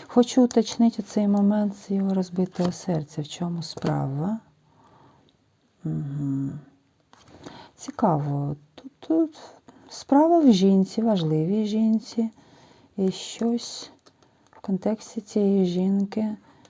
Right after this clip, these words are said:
які-, якісь болючі новини.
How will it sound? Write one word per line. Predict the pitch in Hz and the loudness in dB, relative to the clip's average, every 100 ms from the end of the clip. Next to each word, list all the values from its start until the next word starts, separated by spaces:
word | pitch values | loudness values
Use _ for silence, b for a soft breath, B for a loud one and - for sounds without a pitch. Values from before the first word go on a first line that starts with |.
| b b b | b b b
які-, | 185 - - 190 180 165 _ | -20 -20 -8 -4 -4 -6 _
якісь | 208 190 185 202 | -6 -4 -2 -4
болючі | 180 190 190 190 - 196 | 4 6 8 6 2 2
новини. | 190 190 175 160 151 143 143 | 4 4 2 0 0 -2 -2